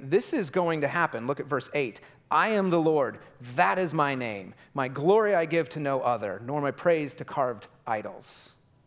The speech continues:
He said, "Behold, look, see and appreciate and understand. The former things have come to pass." That means the things I told you were gonna happen before they happened have happened.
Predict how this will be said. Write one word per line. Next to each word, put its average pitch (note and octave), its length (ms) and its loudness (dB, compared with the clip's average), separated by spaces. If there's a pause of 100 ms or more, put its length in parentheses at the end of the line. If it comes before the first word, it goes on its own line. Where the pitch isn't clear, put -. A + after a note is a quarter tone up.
(1400)
He - 60 -20
said, A2 120 -18 (140)
"Behold, A2 540 -10 (220)
look, - 340 -4 (680)
see D#3+ 580 -4
and B2+ 80 -4
appreciate A#2 580 -6
and A2+ 160 -8
understand. G#2+ 680 -8 (1080)
The C3 80 -6
former F#3+ 440 2
things A#2+ 400 -4
have A#2+ 140 -6
come B2+ 180 -6
to G#2+ 80 -10
pass." - 560 -6 (420)
That D3 120 0
means D3+ 180 -6
the D#3+ 80 -2
things F3+ 260 -2
I D3 80 4
told D#3 240 -2
you D#3 80 0
were D3+ 120 0
gonna C#3+ 120 -2
happen C#3 380 -4
before C#3 320 -4
they C#3+ 100 0
happened C3 460 -2 (240)
have C#3+ 240 2
happened. G#2 580 -4